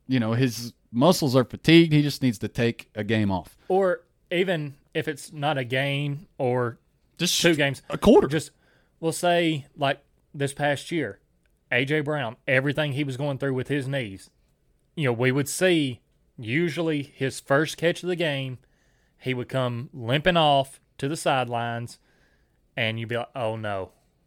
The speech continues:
Speaker 2: something, you know, please don't let A J be hurt." Couple plays, he'd hop back in,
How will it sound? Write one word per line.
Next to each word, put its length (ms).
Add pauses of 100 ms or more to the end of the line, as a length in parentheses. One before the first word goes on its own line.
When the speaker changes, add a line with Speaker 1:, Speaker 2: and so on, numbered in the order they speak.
(140)
Speaker 2:
something, 600 (500)
you 100
know, 60 (680)
please 360
don't 160
let 120
A 120
J 160
be 180
hurt." 280 (720)
Couple 260
plays, 540 (160)
he'd 160
hop 240
back 260
in, 340